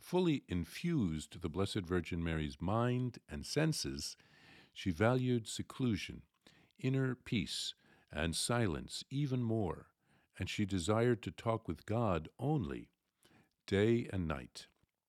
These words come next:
while being alone. She was anxious not to say, hear, or see something that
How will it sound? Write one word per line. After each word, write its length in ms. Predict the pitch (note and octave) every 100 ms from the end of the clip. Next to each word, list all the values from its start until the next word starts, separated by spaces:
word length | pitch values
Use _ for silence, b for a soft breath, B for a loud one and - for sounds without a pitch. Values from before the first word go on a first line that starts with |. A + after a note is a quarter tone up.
| _ _ _ - -
while 200 | F#2 D#2+
being 460 | F#2 G2+ D#2 D2+ -
alone. 500 | E2+ F2 F#2 B1+ A1 _ _ _ B B B B B
She 160 | -
was 160 | C3+ A#2+
anxious 500 | A#2+ C3+ - C#2 -
not 240 | G2 B2 -
to 100 | E2
say, 580 | - G#2+ A2 B2 C3+ -
hear, 560 | - - B2 F2+ E2+ F2
or 160 | E2 D#2+
see 640 | - F3 C#3 D#2+ D#2 - _
something 460 | - C3 A#2+ A#2 G#2
that 140 | F2+